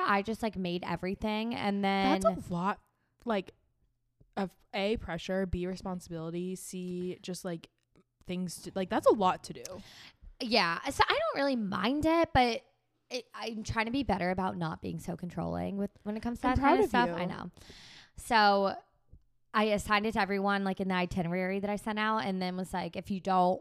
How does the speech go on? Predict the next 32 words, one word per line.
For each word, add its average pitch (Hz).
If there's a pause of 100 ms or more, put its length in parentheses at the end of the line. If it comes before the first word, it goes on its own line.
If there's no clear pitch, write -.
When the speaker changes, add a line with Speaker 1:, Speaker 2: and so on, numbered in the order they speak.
Speaker 1:
like 180
the 196
meal 175
you're 175
assigned, 170
like, 165
we, 175 (160)
we'll 175
switch. -
I 190
don't 185
Speaker 2:
Yeah. 156
Speaker 1:
care." - (100)
Speaker 2:
Mm-hmm. 170
Speaker 1:
Um, 180
'cause 202 (240)
I 190
gave 175
Katie 208
and 220
Caitlin 220
breakfast. - (380)
Speaker 2:
Oh, 202
they 202
Speaker 1:
Lauren 202
Speaker 2:
had 233
buddies? 196
Speaker 1:
Yes. 196
Speaker 2:
That's 226
cute. -
Speaker 1:
There's 269
two, 302